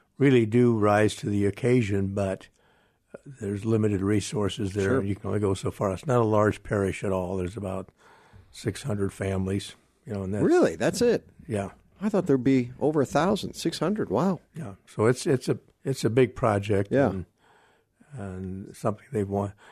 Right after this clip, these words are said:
Speaker 1: and they've kinda done the steps along the way.
Speaker 2: Mm-hmm.
Speaker 1: You know, they've been very patient about that, but they, this,
Speaker 2: Well
Speaker 1: this kinda, this kind of is the capstone of,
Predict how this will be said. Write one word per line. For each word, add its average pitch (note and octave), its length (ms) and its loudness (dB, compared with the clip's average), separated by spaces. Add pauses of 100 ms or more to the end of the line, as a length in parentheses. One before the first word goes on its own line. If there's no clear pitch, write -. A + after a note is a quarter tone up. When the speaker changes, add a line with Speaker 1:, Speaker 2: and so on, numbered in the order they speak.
(140)
Speaker 1:
and A#2 120 4
they've A#2 120 4
kinda D3+ 200 4
done A#2+ 240 4
the G#2+ 60 4
steps - 360 0
along G2 340 0
the F#2 80 0
way. G2 400 2 (100)
Speaker 2:
Mm-hmm. G#2+ 320 2 (280)
Speaker 1:
You G2+ 120 -6
know, G2+ 80 -4
they've G2 100 -8
been G2 120 0
very G#2+ 220 2
patient G#2+ 480 -2
about G2 340 -2
that, G2+ 300 -2
but F#2+ 220 -6
they, - 240 -6 (1080)
this, A#2+ 120 4
Speaker 2:
Well F#3 160 6
Speaker 1:
this B2 200 0
kinda, A#2 280 4 (240)
this B2 200 2
kind A#2 260 2
of G#2 100 4
is G2 180 2
the G2 120 -2
capstone G#2 680 -2
of, G2 320 -4